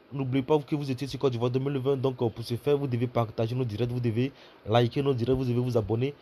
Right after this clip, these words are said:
Et surtout, activer la cloche après que vous êtes abonné de notification pour ne rien rater. Les informations continuent, en tout cas sur Côte d'Ivoire deux mille vingt. Il suffit tout simplement de vous rendre dans la partie vidéo sur YouTube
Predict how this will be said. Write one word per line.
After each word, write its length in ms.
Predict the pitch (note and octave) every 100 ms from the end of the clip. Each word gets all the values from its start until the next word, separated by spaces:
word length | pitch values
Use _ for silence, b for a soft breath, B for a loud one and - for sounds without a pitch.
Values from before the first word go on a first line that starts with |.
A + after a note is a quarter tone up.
| B B -
Et 340 | C3+ C#3 C3+
surtout, 440 | A#2+ C#3 B2 E3 E3+ -
activer 460 | B2+ - C3 C#3
la 140 | C#3 A2+
cloche 420 | D3+ D#3 A#2+ - -
après 260 | A2+ C#3
que 80 | C3+
vous 180 | C3+ C3+
êtes 80 | B2+
abonné 320 | G#2 A2 B2
de 100 | A2+
notification 480 | A2 - - A2 B2
pour 160 | A#2+
ne 180 | B2 D3+ - B B
rien 300 | A2 A#2 E3
rater. 400 | A2+ B2+ - - - F#2+
Les 320 | G#2+ D#3 C3+
informations 580 | D3+ D#3 D3 - F3 E3+ -
continuent, 460 | C#3+ - C#3 D3 E3
en 60 |
tout 120 | A#2+ C#3
cas 140 | C#3
sur 120 | -
Côte 140 | C#3+ A#2
d'Ivoire 160 | A2+
deux 80 | A#2
mille 180 | A#2 B2
vingt. 160 | A2+ G#2
Il 80 | A#2
suffit 280 | A#2+ A#2
tout 120 | D3+ D3
simplement 420 | B2 A#2 C3 E3 B B B
de 440 | A2 C#3 C3+ C3 - b b b
vous 160 | A#2 E3
rendre 400 | E3 D3+ C3+ B2+
dans 320 | B2 A#2+ A2
la 100 | B2
partie 420 | B2+ B2 - C#3 -
vidéo 440 | F#2 A2 A2+ C3 B2+
sur 140 | C#3+
YouTube 360 | C#3+ C3+ D3